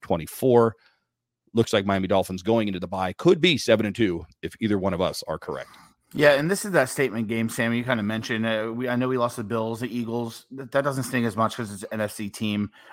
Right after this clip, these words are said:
Speaker 2: Um, but to already beat New England twice this season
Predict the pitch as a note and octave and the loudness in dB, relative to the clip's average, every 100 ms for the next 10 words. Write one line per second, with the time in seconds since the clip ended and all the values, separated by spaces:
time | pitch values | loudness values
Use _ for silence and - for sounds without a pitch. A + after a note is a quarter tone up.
0 | - G#2 G#2+ G2 F#2+ F2+ - _ A#2 - | -2 2 2 2 -2 -8 -14 _ -2 0
1 | A#2+ C3+ C#3+ A#2+ B2 A#2+ A#2+ A#2+ A#2 - | 4 4 4 0 0 2 2 2 0 0
2 | G#2 G#2 - G#2+ - G#2+ G#2 G#2 G#2 | 0 0 -6 -10 -8 -8 -6 -4 -4